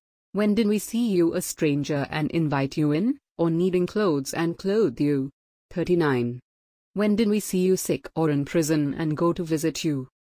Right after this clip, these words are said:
Forty. The king will reply, "I tell you the truth,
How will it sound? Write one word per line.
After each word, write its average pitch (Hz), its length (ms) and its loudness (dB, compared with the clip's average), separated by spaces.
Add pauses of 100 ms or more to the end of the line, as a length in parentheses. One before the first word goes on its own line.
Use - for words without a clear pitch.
(120)
Forty. 131 520 -6 (400)
The 165 80 0
king 202 320 2
will 196 200 4
reply, 160 580 -4 (440)
"I 156 140 -2
tell 190 220 0
you 202 220 4
the 175 120 2
truth, - 460 -4